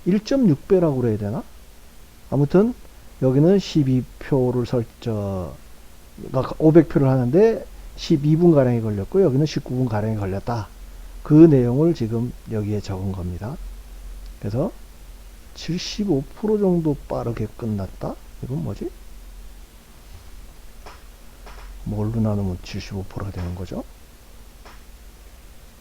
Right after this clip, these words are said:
음, 십구 점 이 나누기 십일 점 구 표분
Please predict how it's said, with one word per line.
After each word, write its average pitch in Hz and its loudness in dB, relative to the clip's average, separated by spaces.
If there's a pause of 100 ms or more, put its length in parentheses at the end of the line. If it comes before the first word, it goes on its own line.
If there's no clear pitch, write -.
(840)
음, 101 -2 (2750)
십구 - -10
점 117 -2
이 82 -4 (400)
나누기 92 -6 (1300)
십일 104 -8
점 95 -8
구 90 -12 (1800)
표분 135 -4